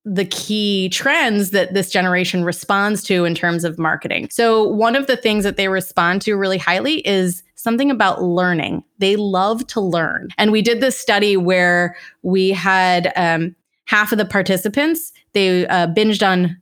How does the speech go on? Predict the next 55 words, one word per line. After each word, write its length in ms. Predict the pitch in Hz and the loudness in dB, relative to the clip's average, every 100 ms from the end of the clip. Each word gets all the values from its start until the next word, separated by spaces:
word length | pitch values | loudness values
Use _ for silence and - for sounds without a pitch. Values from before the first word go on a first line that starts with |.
| _ - | _ -2
Netflix 560 | 185 - - 247 - | 0 0 -4 -4 -6
for 140 | - 247 | -6 -4
three 220 | 254 247 | -2 0
hours. 460 | 247 262 311 311 - | 0 0 -2 -4 -4
And 160 | 190 185 | 0 2
then 320 | 180 180 - | 2 0 -2
we 180 | 190 180 | -2 -2
talked 260 | 180 175 - | 0 0 0
to 60 | 185 | 0
them 180 | 185 | 0
about, 260 | 180 175 170 | 2 2 2
like, 180 | 180 180 | 0 0
"Oh, 160 | 392 302 | 0 0
how 120 | 233 | 0
do 80 | 233 | 0
you 100 | 240 | -2
feel 220 | - 233 | -2 0
now?" 360 | 240 240 180 170 - | 0 0 0 -2 0
And 160 | 202 | 2
then 160 | 202 202 | 2 2
we 100 | 202 | 0
did 160 | 196 | 0
the 60 | 190 | -2
same 300 | 185 233 220 | -2 -2 0
thing 300 | 220 214 185 | 0 0 2
where 280 | 175 170 170 | 2 2 2
we 100 | 180 | 0
had 160 | 185 | 0
participants 480 | 180 185 180 190 180 | 0 -2 -2 0 0
binge 320 | 160 185 175 | 2 2 2
on 160 | 180 175 | 2 0
YouTube 380 | 226 302 220 180 | 2 0 0 -2
content 480 | - 170 170 170 - | 0 0 0 -4 -2
for 100 | 175 | -4
three 220 | - 170 | -2 0
hours 400 | 165 165 165 165 | 0 0 -2 -2
and, 260 | 165 165 - | -2 -2 -4
and 160 | 180 165 | -4 0
talk 220 | 165 165 | -2 -2
to 80 | 170 | -2
them 120 | 160 | -2
about, 220 | 165 165 | -2 0
"Oh, 140 | 302 | 0
how 120 | 233 220 | 0 0
do 80 | |
you 100 | 208 208 | -2 -2
feel 240 | 202 190 | -2 0
now?" 240 | 233 226 175 | 0 -2 -2
And 380 | 214 208 208 208 202 | 0 2 2 2 2
the 560 | 185 214 208 202 - - | 2 2 2 2 0 -2
people 360 | 285 294 294 | -2 0 0
who, 540 | 214 214 233 208 202 202 _ | 0 -2 0 2 2 -2 _
who 120 | - 220 | -2 0
binged 460 | 190 226 254 233 - | 2 2 2 0 0
on 400 | 202 185 180 | 2 2 2